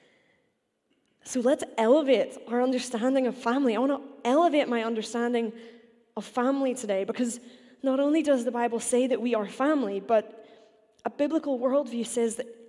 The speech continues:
history is the story of God,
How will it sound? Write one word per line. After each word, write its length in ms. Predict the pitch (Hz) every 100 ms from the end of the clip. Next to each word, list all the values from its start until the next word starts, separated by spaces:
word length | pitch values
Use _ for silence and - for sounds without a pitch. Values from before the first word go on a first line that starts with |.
| - _ _
history 500 | 269 294 - 311 277
is 320 | - 262 233
the 80 | 226
story 600 | - - 269 269 277 269
of 140 | 208
God, 440 | 220 196 185 220